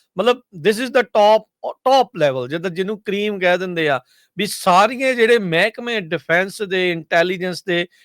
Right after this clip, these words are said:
ਇਹਨਾਂ ਇਹ ਦ-, ਦਸਾਂ ਬੰਦਿਆਂ ਦੇ ਥੱਲੇ ਜਿਹੜੇ ਉਹ ਆਉਂਦੇ ਆ, ਤੇ ਇਹ ਇੰਨੀ ਵੱਡੀ ਅਣਗਹਿਲੀ ਜਿਹੜੀ ਉਹ ਕਰ ਰਹੇ ਆ, ਤੇ ਹੋਰ ਪਾਸੇ ਪਤਾ ਨਹੀਂ ਕੀ ਹੋ ਰਿਹਾ ਹੋਊਗਾ। ਉੱਦਾਂ ਸਭ ਨੂੰ ਹੀ ਪਤਾ ਹੈ, ਹਰਜੋਤ ਸਿੰਘ ਜੀ, ਵੀ ਜੇ ਕਿਤੇ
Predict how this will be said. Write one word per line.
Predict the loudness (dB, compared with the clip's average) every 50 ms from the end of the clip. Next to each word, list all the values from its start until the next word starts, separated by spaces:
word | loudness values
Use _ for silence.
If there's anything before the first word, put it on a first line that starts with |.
| _ _ -2
ਇਹਨਾਂ | -2 0 2 2 2 2
ਇਹ | 2 2 2 0 0
ਦ-, | 0 -2 -8 -12 -6 -2
ਦਸਾਂ | -2 2 2 2 2
ਬੰਦਿਆਂ | 2 0 0 0 0 0
ਦੇ | 0 -2
ਥੱਲੇ | 0 0 0 0 0 -2
ਜਿਹੜੇ | -2 -2 -2 -2 -2
ਉਹ | -2 -2 -2 -2 -2 -4
ਆਉਂਦੇ | -6 -4 -2 0 2 4
ਆ, | 4 2 0 _ _ _ _ _ _
ਤੇ | 0 0 0 -2 _ -2
ਇਹ | 0 0 2 0 0
ਇੰਨੀ | -2 -2 -4 -2
ਵੱਡੀ | -2 -2 -2 -2 -2 -2
ਅਣਗਹਿਲੀ | -2 0 2 2 0 0 -2 -2
ਜਿਹੜੀ | -2 -2 -2 -2
ਉਹ | -4 -4
ਕਰ | -2 0 0 0
ਰਹੇ | 0 -2 -2 0 0
ਆ, | 0 -2 _ _ _ _ -4
ਤੇ | -4 -2
ਹੋਰ | 0 0 -2 -2 0 0
ਪਾਸੇ | 0 0 0 0 0 0 0
ਪਤਾ | 0 -2 -4 -4 -6
ਨਹੀਂ | -6 -6 -10
ਕੀ | -8 -6 -6 -6
ਹੋ | -4 -4 -2
ਰਿਹਾ | 0 2 2
ਹੋਊਗਾ। | 2 0 -2 0 2 2 2 2 0 _ _ _ _ _ 0
ਉੱਦਾਂ | 0 0 2 4 4 4 6 6 4
ਸਭ | 2 2 0 0
ਨੂੰ | 0
ਹੀ | -2 0
ਪਤਾ | 0 0 2 2
ਹੈ, | 2 2
ਹਰਜੋਤ | 2 0 -2 -4
ਸਿੰਘ | -2 -4 -6 -6
ਜੀ, | -6
ਵੀ | -6 -4
ਜੇ | -4 -4 -2
ਕਿਤੇ | -4 -4 -2 0 0 0 0